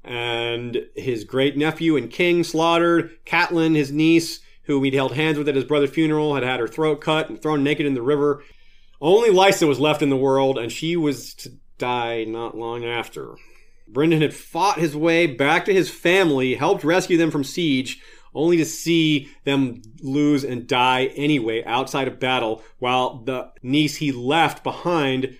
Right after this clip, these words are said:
was also killed, also not in battle. That left him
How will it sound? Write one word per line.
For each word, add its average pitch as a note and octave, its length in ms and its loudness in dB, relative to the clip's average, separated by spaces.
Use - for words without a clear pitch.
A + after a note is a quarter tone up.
was B2+ 220 -12
also D#3+ 320 0
killed, A#2 520 -2
also C3+ 320 -2
not B2 440 -6
in A#2 120 -12
battle. F#2 340 -14
That A#2 140 -8
left D3 200 -2
him C#3 260 -4